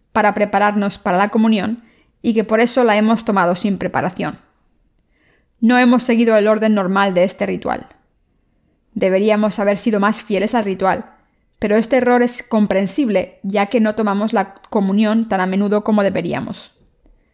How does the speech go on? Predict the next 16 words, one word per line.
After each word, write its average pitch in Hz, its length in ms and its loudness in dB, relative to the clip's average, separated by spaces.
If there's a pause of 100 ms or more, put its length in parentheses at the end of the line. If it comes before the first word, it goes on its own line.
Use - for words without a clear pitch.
(800)
Aún 214 240 0
así, 254 280 0
debemos 226 360 0
tener 214 240 -2
cuidado 202 460 0
y - 120 -4
hacer 190 260 -4
todo 208 320 0
lo 214 100 2
que 220 100 0
podamos 208 600 -2
para 226 340 0
tomar 202 260 0
la 208 120 -4
comunión 202 420 -2
correctamente. 208 880 -2